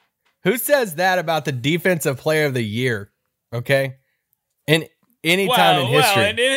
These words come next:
Speaker 2: in his, in his defense, it's because they, they leave him because they don't respect his shot, right?
Speaker 1: Um,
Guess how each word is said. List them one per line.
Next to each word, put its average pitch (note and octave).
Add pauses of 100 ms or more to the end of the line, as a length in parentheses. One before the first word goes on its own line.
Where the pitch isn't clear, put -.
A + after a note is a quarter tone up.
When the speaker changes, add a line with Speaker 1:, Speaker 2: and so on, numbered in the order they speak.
Speaker 2:
in A#3
his, B3+
in A3+
his B3
defense, F3+
it's D#3
because F3+
they, D#3+
they D#3
leave D#3
him C#3+
because C#3+
they D3
don't D3+
respect C#3
his B2
shot, A#2 (140)
right? A#2+ (920)
Speaker 1:
Um, C#3+